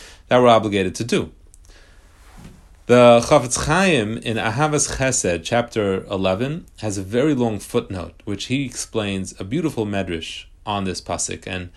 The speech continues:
this is one part of Ahavas Chesed which stuck with me since I've been in yeshiva. My Rosh Yeshiva used to teach Ahavas Chesed on Mondays and Thursdays.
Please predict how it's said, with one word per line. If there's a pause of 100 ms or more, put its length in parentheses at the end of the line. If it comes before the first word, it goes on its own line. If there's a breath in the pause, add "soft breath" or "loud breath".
(640 loud breath)
this
is
one
part
of
Ahavas
Chesed
which
stuck
with
me
since
I've
been
in
yeshiva.
My
Rosh
Yeshiva
used
to
teach
Ahavas
Chesed
on
Mondays
and
Thursdays.